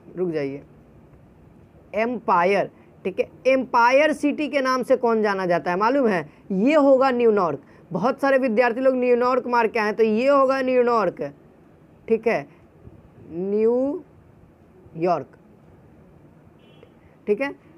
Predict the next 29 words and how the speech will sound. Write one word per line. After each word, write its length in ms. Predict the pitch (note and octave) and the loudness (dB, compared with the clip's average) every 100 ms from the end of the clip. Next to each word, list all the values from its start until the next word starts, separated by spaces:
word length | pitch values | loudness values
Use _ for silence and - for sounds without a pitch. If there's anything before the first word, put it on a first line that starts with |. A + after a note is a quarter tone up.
| - _ | -20 _
एस्पायरस, 760 | A#3 - - A3 B3 D4+ D4+ - F#3+ F#3 | -8 -8 -2 2 2 2 -4 -8 -12 -8
ठीक 140 | A#3 | -2
है, 180 | B3 - - A#3 | -2 -4 -4 -2
एम्पायर 540 | B3+ G#3+ A3+ C4 D4 | 0 0 2 4 2
सिटी 340 | - C#4 D4+ | -2 -4 -4
के 100 | C#4 | -4
नाम 200 | C#4 C4+ | -2 -2
से 120 | B3 C#4 | -4 -4
क्या 140 | C4+ | 0
हो 60 | C4 | 0
जाएगा? 220 | C#4 C#4+ | 2 0
न्यूयॉर्क 480 | C4+ B3 B3 C4+ C4 | 0 0 0 0 0
हो 80 | |
जाएगा। 440 | C4 C4+ C4+ D4 D4+ - - | 0 2 2 0 -4 -14 -8
और 160 | F3 F#3+ | -2 0
वही 520 | G3+ G#3 B3 C4+ C4+ - - - | 0 0 0 -2 -4 -8 -20 -10
city 340 | - A#3 C4+ | -2 -2 2
of 240 | B3 B3 G#3+ B3 | 2 2 2 2
dreaming 420 | G3+ A3+ A#3+ C4 | 4 2 2 0
aspirants 460 | B3+ - A#3 A#3+ A3+ | -2 0 2 2 0
के 100 | B3+ | -2
नाम 180 | A#3 A#3 | -2 -4
से 120 | A#3+ | -4
क्या 120 | B3+ | -2
हो 20 | |
जाएगा? 180 | A#3+ C4 | 0 2
ऑक्सफोर्ड 480 | A3+ F3 - G#3 F#3 | 0 -2 -2 -2 0
हो 60 | |
जाएगा। 360 | E3 D#3+ D#3+ E3 | 0 0 -2 -4